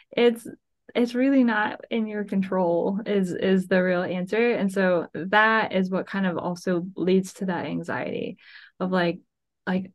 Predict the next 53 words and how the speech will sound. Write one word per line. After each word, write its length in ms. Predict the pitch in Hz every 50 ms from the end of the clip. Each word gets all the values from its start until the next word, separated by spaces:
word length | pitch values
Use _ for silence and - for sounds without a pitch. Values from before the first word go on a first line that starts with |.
| _ _
"Why 280 | - 196 214 214 247
wouldn't 280 | 277 277 302 285 285 262
they 140 | 277 269 254
love 340 | 226 240 254 254 240 214 208
this? 300 | 240 262 262 233 - 202
Or 80 | 196
why 200 | 190 190 214 247
wouldn't 240 | 269 277 262 233 240
they 120 | 254 254 240
love 240 | 240 240 240 233 233
that?" 360 | 247 254 240 226 202 196 190 - - - _ -
Well, 100 | 302 320
it 40 |
might 180 | 311 320 330 339
not 200 | 349 359 359 359
even 180 | 349 339 349 339
show 300 | - - 320 311 339 339
up, 120 | 302 -
it 260 | - 269 269 247 247 247
might 220 | 240 233 240 277
not 120 | 311 302 294
be 80 | 302
in 60 | 302 302
someone's 300 | - 311 311 311 311 -
feed. 500 | - 349 427 392 254 196 - 190 185 - _ _ _ _ _ _ _
They 100 | 247 277
might 200 | 302 330 339 311
not 200 | 311 320 320 294
ha-, 180 | 311 320 302 269
have 260 | 240 247 247 254 233
even 240 | 277 302 262 269 247
seen 320 | - - - 359 427 330 208
it. 260 | 165 - - - _ _ - - - - - - _
Uh, 320 | - 220 220 220 202 214
so, 180 | 220 - 254 240
I 80 | 233
mean, 200 | 226 233 233 233
I 100 | 233 220
know 280 | 233 233 233 226 214 214 202 190 _ _ _ _ _ _ _ _ _ _ _
that's 220 | 262 226 214 214 220
something 280 | 226 214 208 214 214 202
that, 280 | 196 185 175 - -
like, 260 | - 180 180 175 190 - _ _ _ _ _ _
you 140 | - 202 180
know, 320 | 165 160 156 117 - - _ _ _ _ _ _ _ _
I've, 340 | - - 170 185 180 185 190
I've 320 | - 185 185 180 185 - - _ _ _ _
thought 160 | - 185 156 -
in 40 | 165
the 60 | 190
past 300 | 190 208 202 208 196 -
of, 80 | 190 185
like, 280 | 190 185 180 180 190